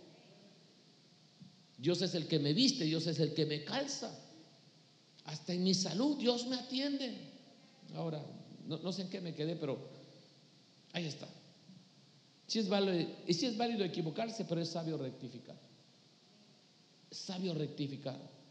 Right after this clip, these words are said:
"Ey, me equivoqué. Me equivoqué". No, porque estábamos hablando de los hombres de las tres, ¿verdad?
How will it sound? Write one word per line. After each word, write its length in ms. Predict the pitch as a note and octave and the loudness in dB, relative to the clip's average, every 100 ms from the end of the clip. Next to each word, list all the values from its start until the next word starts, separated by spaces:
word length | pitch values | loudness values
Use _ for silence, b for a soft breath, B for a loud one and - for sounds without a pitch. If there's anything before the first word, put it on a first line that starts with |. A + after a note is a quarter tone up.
| - | -8
"Ey, 180 | D#3 C#3+ | -4 -2
me 160 | C#3 C#3 | -2 -4
equivoqué. 560 | C#3 C#3+ C3 - A2+ - - - - - - - - - - | -4 -2 -2 -2 -8 -8 -16 -20 -20 -20 -20 -20 -20 -20 -8
Me 180 | D3 C#3+ | -6 -6
equivoqué". 460 | C#3 B2+ B2 - C3+ - | -6 -8 -10 -12 -16 -10
No, 160 | F3+ E3+ | -8 -6
porque 160 | C#3+ | -6
estábamos 400 | - F3 E3+ D3+ | -4 -2 -2 -4
hablando 320 | B2+ D3+ D#3 | -4 -4 -2
de 80 | C#3+ | -2
los 160 | B2 D3 | -2 -2
hombres 200 | D#3 C#3 | -2 -2
de 80 | A#2 | -4
las 180 | A2 | -6
tres, 200 | - F#3 | -8 -8
¿verdad? 220 | B2+ G#2+ | -6 -8